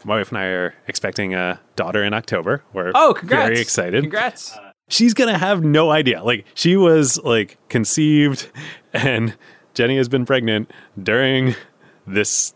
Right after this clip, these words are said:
Speaker 1: thing. <laughs> And she's gonna have no idea. I mean, that's great. I'm so happy for her. <laughs> But, like
Speaker 2: Like, this is a Great Depression level event, right?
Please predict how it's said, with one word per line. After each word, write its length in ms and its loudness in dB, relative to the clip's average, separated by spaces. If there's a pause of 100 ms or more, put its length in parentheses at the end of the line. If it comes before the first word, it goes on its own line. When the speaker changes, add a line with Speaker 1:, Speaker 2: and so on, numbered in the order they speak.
(140)
Speaker 1:
thing. 560 -2
<laughs> 160 2 (720)
And 80 -4
she's 140 -2
gonna 140 2
have 100 -2
no 240 4
idea. 400 0
I 40 -4
mean, 120 0
that's 140 0
great. 340 2
I'm 120 -2
so 180 0
happy 280 -2
for 220 -12
her. 280 -6
<laughs> 60 -16
But, 160 -6
like 260 -6 (720)
Speaker 2:
Like, 200 -2
this 160 -6
is 40 -8
a 60 -2
Great 220 -2
Depression 400 -6
level 260 -8
event, 380 -10
right? 320 -4